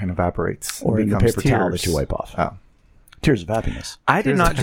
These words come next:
Speaker 1: joy.
Speaker 3: all of that. I did some of that.
Speaker 2: Yeah.
Speaker 3: I took it out of the package.
Speaker 2: Can't say as I know the difference when I do it or don't do
Speaker 3: It
Speaker 2: it,
Speaker 3: was
Speaker 2: by the
Speaker 3: not
Speaker 2: way.
Speaker 3: particularly moist, so I just, I did not, you know, towel it. I just, uh, salt and peppered it and let it sit there. Probably not long enough for room temperature. I'm sure not long enough for room temperature.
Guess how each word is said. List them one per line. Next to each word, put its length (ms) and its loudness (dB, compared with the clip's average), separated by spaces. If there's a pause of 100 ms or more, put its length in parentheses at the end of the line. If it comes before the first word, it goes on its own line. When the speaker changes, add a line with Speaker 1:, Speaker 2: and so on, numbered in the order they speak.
Speaker 1:
joy. 120 2
Speaker 3:
all 260 4
of 120 0
that. 300 0
I 100 0
did 220 -4
some 360 0
of 100 -6
that. 280 -6
Speaker 2:
Yeah. 220 2 (200)
Speaker 3:
I 100 0
took 180 -2
it 60 -2
out 60 2
of 60 0
the 60 -2
package. 640 -2
Speaker 2:
Can't 180 -2
say 100 2
as 80 0
I 60 2
know 120 0
the 60 -2
difference 300 -4
when 120 -2
I 40 -4
do 160 -2
it 60 -6
or 60 -6
don't 200 -6
do 60 6
Speaker 3:
It 40 6
Speaker 2:
it, 40 -6
Speaker 3:
was 120 0
Speaker 2:
by 20 -4
the 40 0
Speaker 3:
not 160 2
Speaker 2:
way. 40 -4
Speaker 3:
particularly 920 0 (360)
moist, 560 0 (200)
so 600 2
I 180 0
just, 540 -2 (340)
I 80 2
did 140 -2
not, 240 2 (240)
you 160 -2
know, 240 0 (840)
towel 300 2
it. 140 -4 (380)
I 120 0
just, 340 -2
uh, 140 4
salt 260 -2
and 80 -12
peppered 240 0
it 60 2
and 80 -6
let 140 0
it 80 -4
sit 200 -4
there. 120 0
Probably 260 0
not 160 0
long 120 2
enough 180 0
for 120 -4
room 120 -2
temperature. 200 -2
I'm 80 0
sure 380 4
not 200 0
long 160 0
enough 200 -4
for 100 -4
room 140 -4
temperature. 420 -6